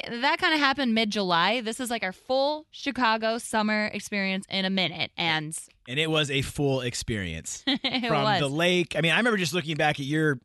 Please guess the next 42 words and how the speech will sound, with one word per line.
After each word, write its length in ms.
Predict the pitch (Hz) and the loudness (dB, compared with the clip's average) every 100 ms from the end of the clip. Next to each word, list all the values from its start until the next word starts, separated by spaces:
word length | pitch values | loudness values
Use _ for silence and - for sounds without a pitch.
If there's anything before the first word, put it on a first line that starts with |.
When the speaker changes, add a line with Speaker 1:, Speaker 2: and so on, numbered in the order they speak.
| _ | _
Speaker 2:
like, 160 | 127 - | -10 -4
Instagram 580 | 180 - 175 147 120 | -4 -4 -8 -6 -6
posts. 440 | 110 117 110 - - - | -6 -6 -4 -6 -10 -4
Speaker 1:
Yeah. 280 | 196 175 - | -2 -2 -2
Speaker 2:
And 140 | 123 147 | -6 -2
you 100 | 190 | 0
were 100 | 175 | 2
out 260 | 147 147 | 2 0
on 180 | 147 143 | -2 -2
the 80 | 139 | -2
water 600 | 117 143 147 120 107 127 _ _ | 0 0 0 -2 -6 -8 _ _
a 100 | 113 | -8
lot 400 | 110 175 165 113 _ 233 220 | -2 0 2 0 _ -6 -4
on 100 | 135 | -2
a 60 | 135 | 0
Speaker 1:
<laughs> 0 | |
Speaker 2:
boat. 460 | 143 131 95 - - _ | 0 -2 -4 -14 -18 _
Speaker 1:
Yeah, 320 | 208 226 185 - | -2 0 2 2
and 260 | 214 208 202 | 2 0 -4
one 240 | 185 214 | -2 0
of 60 | 349 | 2
those 180 | - 220 | 0 0
boat 240 | 196 185 | 0 2
rides 320 | 185 180 180 | 2 2 0
was 340 | 190 180 180 175 | -4 0 0 -2
a 80 | 170 | -8
bachelorette 560 | 170 170 170 185 175 139 | -2 -4 -2 0 0 0
party, 460 | 185 165 170 185 | 0 0 0 -2
which 280 | 208 190 214 | -2 -4 -4
was 200 | 226 214 | -8 -6
one 100 | 208 | -4
of 60 | 196 | -2
the 80 | |
highlights 580 | 190 190 185 180 180 180 - | 0 0 2 0 0 -4 -4
of 260 | 180 180 175 | -4 -4 -4
my 140 | 175 | -6
summer. 560 | 175 175 170 170 190 - | -4 -6 -2 -2 -2 -6
Um, 260 | - 165 165 | -8 -8 -10
my 140 | 190 180 | -2 -2
friends 640 | - 214 214 208 208 196 - | 0 0 2 2 0 -2 -8
getting 320 | 175 151 175 | -8 -6 -2
married, 600 | 233 277 269 254 247 233 | 2 4 4 4 2 -2